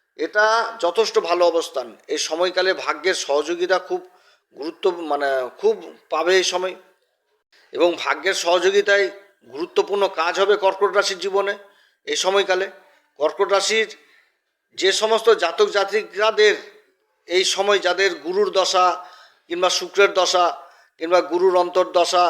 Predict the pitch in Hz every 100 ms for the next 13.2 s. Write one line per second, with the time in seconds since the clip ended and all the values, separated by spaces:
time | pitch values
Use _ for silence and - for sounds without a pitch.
0 | 139 - 156 - 180 175 170 180 170 180
1 | 175 196 190 175 151 160 165 156 175 226
2 | 196 196 214 208 - 196 202 196 196 196
3 | 175 160 117 107 _ _ _ _ - 135
4 | - 196 240 - - - _ - 135 139
5 | 160 196 170 170 175 240 233 170 - 165
6 | 165 202 190 170 160 156 185 175 127 156
7 | 147 151 151 147 180 175 147 139 - 143
8 | 131 - - - _ _ _ _ _ _
9 | 131 202 214 214 202 214 220 208 208 202
10 | 202 208 196 180 - 202 190 185 185 180
11 | 156 170 165 - 165 165 160 170 170 147
12 | 139 180 220 208 202 - 208 196 196 190
13 | 175